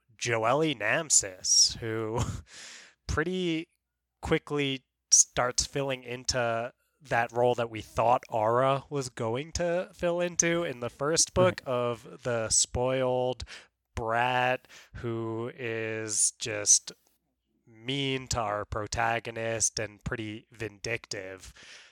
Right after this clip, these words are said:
Speaker 1: And Jo-, Joely, unlike Ara throughout this book, does not ever really reveal herself to have any more,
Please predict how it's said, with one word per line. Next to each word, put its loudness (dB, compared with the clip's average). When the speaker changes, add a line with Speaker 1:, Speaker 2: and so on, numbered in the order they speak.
Speaker 1:
And -16
Jo-, -4
Joely, 2
unlike -4
Ara -2
throughout -6
this -4
book, -10
does -4
not -4
ever -6
really -10
reveal -6
herself 0
to -4
have -2
any -4
more, -6